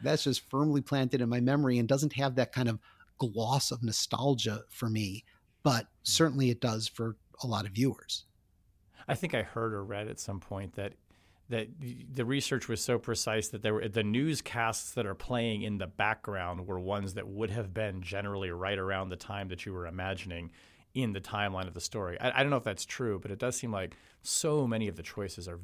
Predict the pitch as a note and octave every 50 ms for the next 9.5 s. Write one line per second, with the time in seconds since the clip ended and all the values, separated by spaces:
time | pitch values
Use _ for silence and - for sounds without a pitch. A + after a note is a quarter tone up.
0 | F2+ F2 - - A#2 A#2 A2+ G#2 G2 F#2 F#2 F#2 F#2 - - - F#2 - - F#2+
1 | F2+ E2+ - - - - - - - _ _ _ - _ _ _ - D#3+ C3+ B2+
2 | D3+ F#3 G#3 G#3+ A3+ G#3 F#3+ F3 D#3+ A#2+ - - - - - D#3 C3 D3 F#3 G#3
3 | G#3+ G3+ F#3 D#3+ B2+ A2 - - _ _ - C#3 D3 D3+ D3 D#3 D3 C3+ B2+ B2
4 | A#2+ B2 C3 B2+ A#2+ B2 - - - D3 C3+ C3+ C3+ B2+ A#2+ A#2+ A#2+ A#2+ A#2 A#2
5 | B2 G#2+ G2 - - - F#2 G#2+ G2+ - - - - A2+ - - - - - -
6 | G#2+ - - - - - - C#3+ C3 B2 B2 - C#3 - - - B2+ C#3 D#3+ E3+
7 | F3 F3 B2+ - D3+ D3+ C#3+ C3+ C3+ C3+ B2+ B2 A2+ A2+ - - - C3 A#2+ A2
8 | A2 A2 A2+ A#2+ A#2+ - _ _ _ _ - C#3 A#2+ A2+ G#2 G#2 - - - G3
9 | F#3+ - - - G#2 - - C3 C3